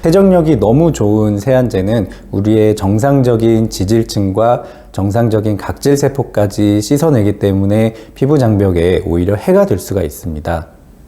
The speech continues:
대체로 세안 후에 뽀드득거리는 느낌을 주는 세안제들이, 어, 세정력이 강한 세안제라서 별로 추천드리지 않고요. 조금 미끌미끌하더라도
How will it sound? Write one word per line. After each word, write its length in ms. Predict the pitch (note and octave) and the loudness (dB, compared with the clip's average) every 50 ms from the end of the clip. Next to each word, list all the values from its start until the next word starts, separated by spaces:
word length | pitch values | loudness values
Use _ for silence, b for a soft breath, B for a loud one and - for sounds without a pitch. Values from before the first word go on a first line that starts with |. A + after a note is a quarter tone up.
| - - | -14 -6
대체로 540 | - A#2 A2+ - - D3+ D3+ D3 D3 D3 D3 | -4 -4 -2 0 0 0 2 4 4 4 2
세안 420 | D3 D3 E3 F3+ F#3+ F#3+ G3 F#3 E3+ | 2 2 0 2 2 2 2 0 0
후에 320 | D#3+ D#3 D3+ D3+ D3 D3 | 0 0 0 0 -2 -2
뽀드득거리는 840 | D#3+ F3 F3+ F#3+ A3 G3 A3 G#3+ G#3+ - D#3 D3+ C#3+ D3 C#3 C#3 B2 | -2 -2 -2 0 0 0 0 -2 -2 -2 -2 0 0 2 0 0 0
느낌을 460 | G#2 F#2+ - - A2 G#2+ G#2+ G#2+ G#2 | 0 -2 -2 -2 -2 0 0 0 -2
주는 380 | G2 - F#2+ F#2 F#2 F#2+ G2 G#2 | -2 -4 -4 -2 -2 -2 -2 -2
세안제들이, 840 | G#2 B2+ C3 C3 B2 A#2 A2 G2 F#2+ G2 F#2 G2 A2+ A#2 G#2+ E2+ B B B B B B - - - | -2 0 0 0 0 0 0 -2 0 0 0 0 2 0 0 0 B B B B B B -20 -10 -6
어, 120 | - F#2 F2 | -4 -4 -2
세정력이 540 | - C3 C3 C#3+ C#3+ C3 A#2+ A2 G#2+ G2+ | 0 0 2 2 2 2 2 0 0 -2
강한 440 | - - - E2+ G#2 A2 A2 A2 A2 | -2 -4 -2 -2 0 2 2 0 0
세안제라서 800 | G#2+ B2+ B2+ B2+ B2+ A#2 G#2+ G2+ F#2 F#2+ F#2+ - F#2+ F#2+ F#2+ F#2 | 0 0 2 2 2 0 0 0 0 0 0 0 0 0 0 0
별로 260 | - F2 D2+ D#2 D#2+ | -2 -4 -6 -6 -6
추천드리지 720 | - - C#3+ - - E3+ E3 C#3+ G#2+ F2+ F#2+ F2+ - A#2 | -6 -8 -6 -4 -2 0 0 2 0 0 0 0 0 -2
않고요. 560 | F#2+ D2 C#2 - - E2+ F2 A2+ B2 G2 B B B B B B B B B | -2 -2 -4 -4 -4 -2 0 0 0 -2 B B B B B B B B B
조금 440 | - G2+ F#2+ G#2+ G#2+ G#2+ G#2+ G2+ F2+ | -6 -4 0 0 2 2 2 2 0
미끌미끌하더라도 1600 | F2+ F2 - - C#3 C#3 C3 A#2+ A2+ - - - A2 G#2+ G#2 G#2+ G#2+ A#2 C3 A#2+ C3+ B2+ A2 F2+ E2 D#2+ F2 F2 F#2+ G2 F2 B | 0 -2 -2 0 0 2 2 2 0 -4 -6 -4 -2 0 2 2 0 0 0 0 0 0 0 0 -2 -2 -2 -2 0 -2 -2 B